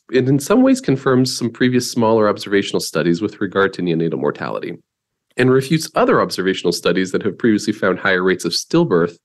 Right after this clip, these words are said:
in A R T conceived pregnancies. Now, beyond this finding, I just really want to make a point that I'm really jealous that these countries are able to collect this kind of data at scale via linkage of A R T and birth registry data.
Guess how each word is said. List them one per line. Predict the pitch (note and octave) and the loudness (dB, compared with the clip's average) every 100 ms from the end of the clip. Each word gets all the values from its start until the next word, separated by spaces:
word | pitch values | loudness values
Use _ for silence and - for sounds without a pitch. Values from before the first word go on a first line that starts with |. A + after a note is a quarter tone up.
| _ _ _ _ | _ _ _ _
in | - G#2 | 0 2
A | G2 | 2
R | F#2+ | 0
T | - F#2+ | -2 -4
conceived | F2 D#2+ E2 D#2+ | -2 -2 -4 -6
pregnancies. | - G#2+ D#2+ - - - - - _ _ _ _ _ _ | -4 -2 -4 -6 -12 -10 -12 -12 _ _ _ _ _ _
Now, | A#2+ A#2+ A2+ - C#3 | 0 0 0 -4 -4
beyond | C3+ F3+ D#4+ | 2 4 4
this | A#3+ - | 4 2
finding, | A3 A3+ G2 G2 | 2 4 2 0
I | D#2 | -2
just | C#3 E3 | -6 -6
really | G3 B3 | 0 2
want | D#3 A#2 | 4 4
to | G2 F#2 | 4 2
make | A2+ B2 | 0 0
a | A2 | 0
point | - D3+ | 0 0
that | G2+ | 2
I'm | A2 A2 | 0 2
really | A#3 C4 | 4 2
jealous | - A2 C3 B2+ | 2 0 0 -2
that | - | -6
these | A2+ - | -6 -4
countries | G#2 F#2+ A2 F2+ | -4 -2 -2 -2
are | |
able | F2+ A2+ G#2 | 0 0 -2
to | F2+ | -8
collect | - F#2+ F#2+ | 0 0 2
this | G#2+ G2+ | -2 -2
kind | - G#2+ | 0 0
of | G2 | 2
data | G2+ F#2+ F2+ - | 2 4 2 0
at | F#2+ - | -8 -8
scale | - - G2+ F2 F2+ - | -4 0 2 2 -2 -6
via | G#2 - G2+ | -8 0 2
linkage | G#2 G#2 G2+ F#2 | 2 2 0 -2
of | F#2 | -4
A | G2 F#2+ | 0 0
R | F#2 | -2
T | - F#2+ F2 - | -2 -2 -2 -2
and | F2 | -2
birth | F2+ F2 | -2 -2
registry | E2 - - - | -4 -4 -8 -8
data. | - - - | -8 -8 -12